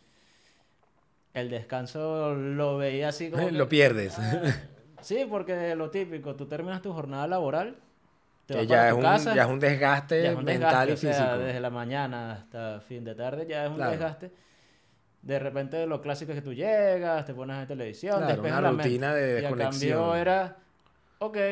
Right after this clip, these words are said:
Speaker 1: me llego, vamos a
Speaker 2: Llegué a mi
Speaker 1: sentarnos,
Speaker 2: segundo trabajo.
Speaker 1: proceso otra vez desde cero y a darle".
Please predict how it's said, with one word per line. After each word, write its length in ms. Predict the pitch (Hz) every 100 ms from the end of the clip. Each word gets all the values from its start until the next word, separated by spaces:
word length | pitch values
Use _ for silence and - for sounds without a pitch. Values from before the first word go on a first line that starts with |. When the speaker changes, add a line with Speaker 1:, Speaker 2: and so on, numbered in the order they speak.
| 185 165 - _ _ -
Speaker 1:
me 120 | 117
llego, 380 | 143 208 214 -
vamos 300 | 139 147 117
a 20 |
Speaker 2:
Llegué 140 | 127 123
a 80 | 127
mi 100 | 127
Speaker 1:
sentarnos, 20 |
Speaker 2:
segundo 380 | 160 135 127 143
trabajo. 460 | 147 120 113 104 - -
Speaker 1:
proceso 580 | 156 143 151 156 175
otra 280 | 175 175 180
vez 180 | 185 185
desde 240 | 190 175 131
cero 680 | 196 214 226 220 214 196 - _ _ _ _ _ _ -
y 80 | 127
a 80 |
darle". 300 | 123 131 131